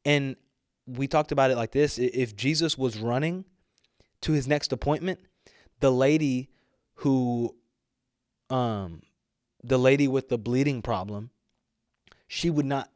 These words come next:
have been able to reach out and touch Jesus's cloak whenever he was going. 'Cause she was on the ground, bruh. Like, she was, like, dying. If he was running to his next appointment, he would have never been able to be in the place for her to reach out and grab him.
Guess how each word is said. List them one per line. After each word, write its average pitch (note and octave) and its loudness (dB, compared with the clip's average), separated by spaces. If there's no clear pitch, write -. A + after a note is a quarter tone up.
have B2+ -2
been B2 -2
able B2 -2
to A#2+ -4
reach A#2 -4
out A2+ 0
and G#2+ -10
touch A2 -6
Jesus's G#2+ -8
cloak - -2
whenever A2+ -4
he A#2 -2
was G2+ -4
going. G2+ -4
'Cause - -6
she D3 2
was C3 2
on B2 -4
the G#2+ -8
ground, A#2+ 0
bruh. G#2 -4
Like, A2+ -4
she C#3+ 2
was, C3 2
like, G#2+ -4
dying. A#2+ -2
If B2 -4
he D#3 0
was B2+ -4
running A#2+ -4
to B2 -4
his A2 -2
next A2+ -8
appointment, A#2+ -4
he C#3 0
would C3+ 2
have B2 -2
never B2 0
been A2 -6
able A2+ 0
to - -12
be A#2 -2
in A2+ -4
the G2+ -6
place B2 -4
for A2 -10
her A2 -4
to G#2+ -6
reach A2 -6
out G#2 -6
and F#2+ -14
grab G#2+ -6
him. - -16